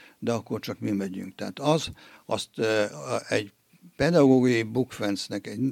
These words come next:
rettetes pedagógiai hibának azt gondolom, hogy bűnnek tartom, ha egy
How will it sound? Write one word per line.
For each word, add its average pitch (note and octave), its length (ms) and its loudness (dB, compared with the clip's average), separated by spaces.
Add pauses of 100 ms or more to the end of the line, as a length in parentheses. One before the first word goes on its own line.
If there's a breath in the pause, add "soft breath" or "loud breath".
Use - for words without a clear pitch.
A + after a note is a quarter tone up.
rettetes B2 640 0
pedagógiai G#2+ 580 -6
hibának A#2+ 720 0 (380 loud breath)
azt C#3 380 -2
gondolom, B2 540 2
hogy A2 140 0
bűnnek A#2 580 8
tartom, G2+ 600 -10 (360 loud breath)
ha A2+ 140 2
egy G#2+ 160 0